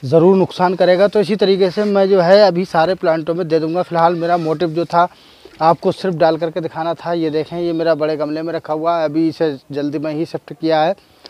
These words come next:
और इसकी अभी जो है, अ, शूटिंग शुरू नहीं हुई है। फिलहाल इसका आप रिजल्ट देखेंगे।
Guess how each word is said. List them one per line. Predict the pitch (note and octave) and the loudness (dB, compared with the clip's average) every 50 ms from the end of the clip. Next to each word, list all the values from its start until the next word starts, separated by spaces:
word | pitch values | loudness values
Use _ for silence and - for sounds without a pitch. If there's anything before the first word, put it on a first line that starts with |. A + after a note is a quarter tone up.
| _ _ _ _ - | _ _ _ _ -2
और | - D#3 D#3 D#3 | 0 2 2 2
इसकी | D3+ - - - F#3 F#3 | 0 -4 -4 0 2 2
अभी | E3+ D#3+ F3 F3 | 2 2 0 0
जो | E3 F3+ E3+ | 0 0 0
है, | D#3+ D#3+ G3+ A#3 A3+ _ _ _ _ _ _ _ - - | 2 0 0 -2 -4 _ _ _ _ _ _ _ -12 -6
अ, | D#3 D3+ D3 D3 | -2 -2 -2 -2
शूटिंग | - - D#3 D3 - F3+ E3+ | -2 -4 -6 -4 -2 -4 -4
शुरू | - - E3+ F3+ | -2 0 0 0
नहीं | F3 F3 E3 D#3 | 2 0 0 0
हुई | E3 E3+ F3+ F3+ | 0 2 2 4
है। | F3 F3 F#3+ G3+ G3 | 4 4 4 2 2
फिलहाल | D#3+ - - - C#3 C#3 C#3+ D3 D#3 | -2 -8 -14 -12 -10 -6 -4 -4 -4
इसका | D#3 - - - E3 D#3 | -4 -6 -6 -2 -2 -2
आप | D3+ C#3+ | -2 -2
रिजल्ट | C#3 C#3 C#3 C#3+ D3 D#3 | -4 -4 -4 -2 -2 -4
देखेंगे। | C#3+ C#3 C#3+ C#3 D3+ D3 D3 D#3+ F3 F#3 | -4 -4 -4 -4 -4 -4 -4 -4 -6 -6